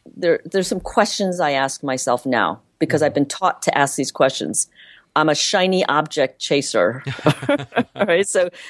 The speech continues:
Speaker 1: to prioritize and be on purpose, I've been taught to ask these two questions of myself. First is, "Why am I doing this?"
Speaker 2: Mm.
Speaker 1: And related to that is, "How does that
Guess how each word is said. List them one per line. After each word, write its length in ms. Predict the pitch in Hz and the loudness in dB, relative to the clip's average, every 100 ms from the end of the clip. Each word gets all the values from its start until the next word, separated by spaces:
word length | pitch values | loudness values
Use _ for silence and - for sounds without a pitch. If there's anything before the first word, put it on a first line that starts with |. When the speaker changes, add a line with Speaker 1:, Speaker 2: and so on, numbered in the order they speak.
| - | -8
Speaker 1:
to 100 | 233 | -6
prioritize 640 | - 202 214 240 262 208 | 0 2 2 0 -4 -6
and 140 | 185 _ | -12 _
be 100 | - | -10
on 120 | 175 165 | -8 -6
purpose, 500 | 202 190 147 147 - - - | -4 0 0 -2 -6 -16 -6
I've 100 | - | -4
been 100 | 160 | -4
taught 340 | 160 - 180 180 | -6 0 0 0
to 160 | - | -2
ask 500 | 143 135 135 - - - _ _ _ _ | 2 2 2 -2 -8 -18 _ _ _ _
these 160 | 165 160 | -6 -2
two 120 | - | -4
questions 480 | 156 147 123 - 123 | 0 0 0 -4 -6
of 80 | 123 | -4
myself. 500 | 95 - - - - _ _ _ _ | -4 0 0 0 -2 _ _ _ _
First 340 | - 185 185 | 0 0 2
is, 220 | - 156 - _ - _ - | 0 0 -4 _ -20 _ -10
"Why 420 | 151 175 226 277 | 0 2 4 2
am 200 | 277 220 | 2 2
I 80 | 214 | 0
doing 380 | 185 190 156 139 | 2 2 2 2
this?" 420 | - - - - | 0 2 -2 -4
Speaker 2:
Mm. 320 | 120 120 101 - _ _ _ _ _ _ | -6 -10 -12 -18 _ _ _ _ _ _
Speaker 1:
And 100 | 170 | 2
related 360 | 175 175 180 185 | 4 4 2 0
to 100 | - | 0
that 260 | 160 147 143 | 2 4 4
is, 220 | 147 143 _ _ _ - | 0 -2 _ _ _ -16
"How 340 | - 226 240 | -2 2 2
does 360 | 240 214 180 - | 0 -6 -4 -2
that 680 | 156 151 151 - - - | 2 4 2 0 -10 -10